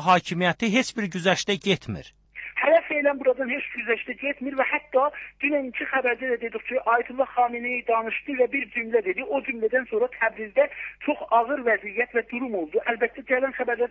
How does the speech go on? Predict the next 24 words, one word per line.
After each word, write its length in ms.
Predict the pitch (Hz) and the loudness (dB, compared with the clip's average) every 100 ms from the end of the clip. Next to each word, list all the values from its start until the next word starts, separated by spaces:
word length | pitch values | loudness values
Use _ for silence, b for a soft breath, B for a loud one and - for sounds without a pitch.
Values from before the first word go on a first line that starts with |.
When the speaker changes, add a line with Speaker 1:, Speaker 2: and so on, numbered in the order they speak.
| - | -2
Speaker 2:
təyin 300 | 226 254 233 | -2 0 0
edir 160 | 190 - | -2 -4
ki, 80 | 240 | -6
bu 80 | 285 226 | -6 -6
durum 240 | 226 294 B B B | -6 -6 B B B
təkcə 260 | 254 - 302 | -4 -4 -6
Təbrizdə 400 | 247 247 226 220 226 | -4 -4 -4 -2 0
deyil, 240 | 214 254 247 | 0 0 -2
bəlkə 240 | 240 254 | -2 -2
o 80 | 247 208 | -4 -6
birisi 260 | 226 302 | -6 -6
şəhərlərin 540 | - 233 226 226 208 190 | -4 0 0 -2 -4 -4
hamısında 600 | 262 233 220 214 214 208 | -4 -4 -8 -6 -2 2
da, 100 | 214 - B B 196 | 2 0 B B 0
e, 120 | 202 190 190 196 | 2 2 -2 0
möhkəm 400 | 247 - - 277 220 | 0 0 -2 0 0
olubdur. 400 | 175 - 202 240 220 | -2 -4 -6 -4 -2
Yəni, 220 | 220 220 | -2 -2
çox 160 | 254 - | -8 2
ağır 320 | 233 233 240 277 | 4 4 2 0
vəziyyətdə 540 | 233 - 202 196 214 208 | 0 -2 -6 -6 -4 -4
gedir. 240 | 185 233 226 | -4 -6 -4
Elə 180 | 233 247 - | 0 0 -2
ki, 140 | 254 | -10